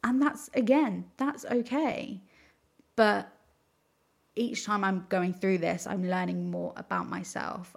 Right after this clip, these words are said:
And I think ultimately I am becoming a stronger person. Um, and I'm, I'm grateful for that,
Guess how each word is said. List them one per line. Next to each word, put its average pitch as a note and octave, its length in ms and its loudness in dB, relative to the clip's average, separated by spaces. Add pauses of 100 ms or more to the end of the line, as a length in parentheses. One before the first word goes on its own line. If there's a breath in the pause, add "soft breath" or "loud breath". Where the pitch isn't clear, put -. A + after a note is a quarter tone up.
And F3+ 440 -2 (140)
I G3+ 80 -6
think A3 300 -4
ultimately G3+ 500 -4
I G3+ 100 0
am G3 280 -4
becoming G3 560 -6 (560 loud breath)
a G#3+ 80 0
stronger F#3 720 0 (420)
person. - 560 -4 (300)
Um, F3+ 680 -4 (1700)
and G#3 160 -2
I'm, A3 640 4 (280)
I'm B3 140 4
grateful A#3+ 360 2
for - 160 -6
that, - 240 -4